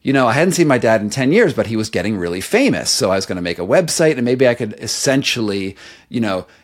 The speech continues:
use his fame to make a profitable business.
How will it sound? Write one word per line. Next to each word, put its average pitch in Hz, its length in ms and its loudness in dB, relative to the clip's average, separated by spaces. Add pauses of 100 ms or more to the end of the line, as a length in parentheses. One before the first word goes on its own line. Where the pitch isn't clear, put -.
(280)
use 139 460 0
his 107 260 -2
fame 101 680 0 (200)
to 120 120 -6
make 101 200 0
a 101 60 -6
profitable 82 640 -4
business. - 640 -4